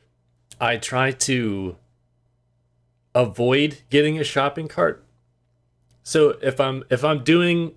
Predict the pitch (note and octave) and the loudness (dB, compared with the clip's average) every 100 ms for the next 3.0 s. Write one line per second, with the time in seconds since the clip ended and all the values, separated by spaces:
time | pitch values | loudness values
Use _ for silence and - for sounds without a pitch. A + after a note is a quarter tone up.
0 | - A#2 - B2 B2+ B2 - A#2+ A2 - | -6 -4 0 0 -2 -8 0 0 0 -6
1 | _ _ _ _ _ A2+ A2 B2+ C3 A#2 | _ _ _ _ _ 2 2 4 4 4
2 | A#2 A2+ A#2 A2 A2 - A#2+ - C#3+ C#3 | 2 0 -2 -4 -4 -2 -2 0 0 -2